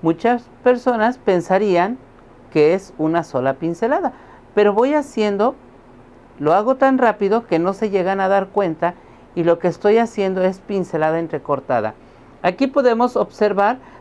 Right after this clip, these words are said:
cada uno de los cortes que voy haciendo, pero esto es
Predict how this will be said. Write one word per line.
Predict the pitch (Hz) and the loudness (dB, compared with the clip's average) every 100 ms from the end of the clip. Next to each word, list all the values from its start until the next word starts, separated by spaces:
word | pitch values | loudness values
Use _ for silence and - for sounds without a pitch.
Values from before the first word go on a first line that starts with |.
| - - | -20 -4
cada | 196 202 233 | 2 2 2
uno | 226 208 180 160 - - - | 2 0 0 -2 -4 -12 -4
de | 143 | 0
los | 139 139 - | 2 0 -2
cortes | 156 151 180 180 | -2 -2 -2 -6
que | - | -2
voy | 165 175 208 | -2 0 0
haciendo, | 208 277 339 247 175 - - - - - | -2 -6 -4 -6 -8 -12 -20 -20 -12 0
pero | 226 285 | 2 4
esto | 339 - 311 | 0 0 2
es | 294 330 | 2 0